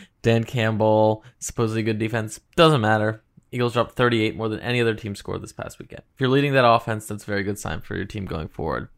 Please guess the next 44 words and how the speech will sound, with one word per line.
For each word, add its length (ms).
The 120
l-, 200
offense 480
was 180
largely 300
able 140
to 40
run 180
efficiently 440
because 440
of 100
how 260
Hurts 300
played. 360
He 100
started 220
off 100
really 140
poorly, 320
oh 120
for 160
six, 280
but 80
once 160
he 60
sort, 260
sort 260
of 60
got 160
the 80
nerves 340
out, 320
<clears throat> 320
played 160
really, 300
really 220
well. 300
Eighteen 300
for 80
twenty-six, 580
two 180
hundred 260
forty-three 500
yards, 480